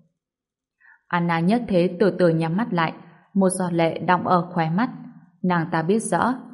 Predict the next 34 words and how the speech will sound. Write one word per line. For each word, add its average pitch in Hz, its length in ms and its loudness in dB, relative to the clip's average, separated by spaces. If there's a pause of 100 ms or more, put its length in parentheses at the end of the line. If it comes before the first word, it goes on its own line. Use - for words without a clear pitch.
(160)
một 185 280 4
khi 220 140 0
bại 185 240 -2
trận, 165 200 -2 (340)
đám 175 220 0
thân 208 260 2
vương 175 260 4
và 175 120 -2
quốc 247 320 -2
vương 170 180 2
này 156 320 -2 (260)
sẽ 220 120 -2
đổ 214 180 4
hết 254 200 2
trách 277 160 -2
nhiệm 190 260 2
lên 175 260 4
người 165 160 2
mình. 156 320 0 (640)
Vốn 180 200 4
dĩ, 180 340 -2 (160)
một 190 200 4
nữ 170 140 4
nhân 180 380 2
cầm 175 200 -2
đầu 160 280 2
quốc 226 140 2
gia 160 400 -2 (240)
đã 202 300 2
khiến 196 200 4
nhiều 220 280 6
kẻ 175 140 -2
không 170 360 -2
phục. 160 140 2